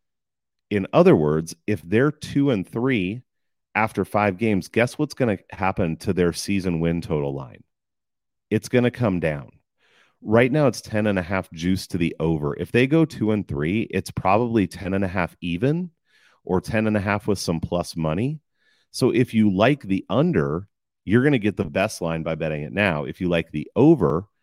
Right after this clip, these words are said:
why not wait and get a better line? If it goes bad enough, maybe you even get a nine and a half at some point. This, to me, is a massive part of betting futures successfully in the N F L, is reading the schedule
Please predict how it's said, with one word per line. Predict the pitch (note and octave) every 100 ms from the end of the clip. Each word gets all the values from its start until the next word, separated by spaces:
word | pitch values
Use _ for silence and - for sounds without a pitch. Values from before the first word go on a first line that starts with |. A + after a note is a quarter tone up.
| _ _ _
why | - F2 A#2
not | C#3+ A#2+
wait | D#2 F2 C3 B2
and | F2+ F#2
get | G#2+
a | G2
better | G2 G#2
line? | F2 C3 D3
If | C#3
it |
goes | F#3 A3
bad | G2 A2 A#2
enough, | B2 D#3+ -
maybe | A2 C3
you | C#3
even | C#3+ C#3+
get | C3 C3+
a |
nine | F#2+ G2 C#3
and | C3
a | G2
half | A2 F3 -
at | D2
some | - D2
point. | C#2 D#2 C2 - _ _ _ _ _ _ _ -
This, | E2+ F2+ D3 F#3
to | - D3
me, | A2+ G2+ F#2 -
is | G#2
a | F#2+
massive | F#2+ F#2 F2+ F2+ G2 A#2 - A2+ -
part | - F2+ D#2 -
of | F2 D2+
betting | F#2 F2 E2
futures | - F2 E2 E2+ D2+
successfully | - C2+ - E2 - - E2 D2+
in |
the | D2+ C#2
N | C#2
F | -
L, | C#2+ C2 - _ _ _ _ _
is | A2 E2+
reading | F2 F2+ A2 C3 D3
the |
schedule | D3+ - A2+ G2+ G#2 G2